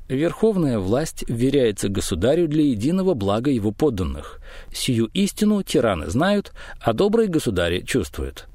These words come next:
О конституционном проекте и об идее нового государственного переворота узнала Екатерина вторая. Кто-то из заговорщиков предал.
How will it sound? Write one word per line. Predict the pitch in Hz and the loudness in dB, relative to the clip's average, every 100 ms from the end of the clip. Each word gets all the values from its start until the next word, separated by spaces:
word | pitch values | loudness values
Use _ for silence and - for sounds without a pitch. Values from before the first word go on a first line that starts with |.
| - - - | -20 -20 -2
О | 143 | -2
конституционном | 151 156 143 151 143 - 151 143 104 | 0 -2 0 -2 -2 0 2 2 0
проекте | 87 104 165 - 107 | 0 0 0 -2 -6
и | - 117 | -2 -2
об | - 101 | -2 -2
идее | 95 104 98 | 0 0 2
нового | 104 107 80 82 | 2 0 -2 -2
государственного | 82 - 98 85 - 80 78 | -4 -2 -2 -2 -4 -4 -4
переворота | 73 82 107 180 - 175 - | -2 0 0 0 -2 -4 0
узнала | 117 113 160 196 - | 0 2 0 0 0
Екатерина | 151 127 117 95 104 | 0 0 0 0 -2
вторая. | - 95 69 - - - - - | -2 -2 -2 -6 -16 -20 -20 -14
Кто-то | - 170 - | -2 0 0
из | - 151 | 0 0
заговорщиков | 165 165 113 73 - 143 - | 2 2 0 -2 -2 -4 0
предал. | - 92 67 | 0 0 -4